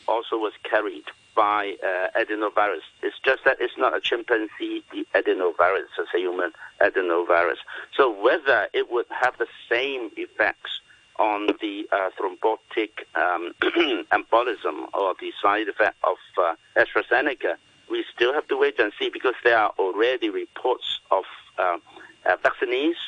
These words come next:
after getting the Johnson and Johnson also develop, uh, the thrombotic clots. And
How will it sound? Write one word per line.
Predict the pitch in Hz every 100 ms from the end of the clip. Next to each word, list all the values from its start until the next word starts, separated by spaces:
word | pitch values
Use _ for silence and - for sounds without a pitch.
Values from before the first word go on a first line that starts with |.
| -
after | 110 113 135 - - 120 120 -
getting | 117 - 127 113 113 104 -
the | 95 87 _
Johnson | - 104 107 110
and | 92
Johnson | 87 95 113 - 117 -
also | 110 143 170 113 98
develop, | - 90 98 95 - - - - -
uh, | 87 82 82
the | 92
thrombotic | 90 92 85 101 98 98 - _
clots. | - 147 - - - - - -
And | -